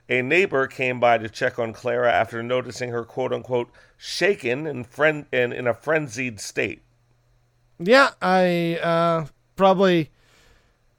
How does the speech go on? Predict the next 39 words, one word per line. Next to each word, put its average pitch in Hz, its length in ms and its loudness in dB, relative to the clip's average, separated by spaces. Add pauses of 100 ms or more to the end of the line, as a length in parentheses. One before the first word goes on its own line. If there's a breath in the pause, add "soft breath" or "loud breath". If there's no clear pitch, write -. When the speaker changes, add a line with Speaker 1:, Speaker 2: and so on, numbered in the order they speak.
(120)
Speaker 2:
probably 240 260 8
feel 220 260 10
weird 226 300 6
after 226 260 6
that. 226 280 2 (100)
Speaker 1:
Yeah, 202 280 2
she's, 127 300 -8
I 123 120 0
mean, 123 260 -4
she - 140 -14
was 123 80 -10
definitely 135 360 -4
traumatized. 92 560 -6 (720)
Speaker 2:
Yeah, 220 280 8
it 196 100 4
seems 269 340 -2
like, 233 220 2
uh, 214 440 6 (180)
yeah, 214 180 4
she's 233 200 -2
got 294 120 6
a 247 60 8
lot 226 180 8
going 214 260 4
on, 196 200 4
and 156 120 0
I 170 140 2
don't 185 100 0
think 196 140 -4
she's 160 140 -6
processing 185 580 2
it 143 80 0
in 143 100 -6
a 139 80 -4
healthy 151 280 -6
way. 147 260 -6
Speaker 1:
No, 110 460 4
it, 90 80 -10
<laughs> - 880 0